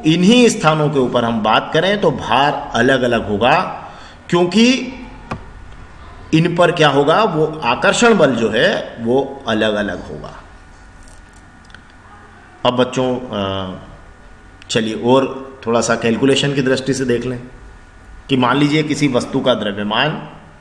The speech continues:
टेन केजी, ठीक है, ये मॉस हो गया इसका टेन केजी,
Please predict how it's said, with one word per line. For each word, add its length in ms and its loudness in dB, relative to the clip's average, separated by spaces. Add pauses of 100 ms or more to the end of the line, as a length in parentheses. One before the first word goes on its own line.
(1400)
टेन 200 2
केजी, 300 -8 (1000)
ठीक 140 -2
है, 280 -6 (840)
ये 80 2
मॉस 280 0
हो 80 2
गया 140 2
इसका 180 -4
टेन 220 -2
केजी, 280 -2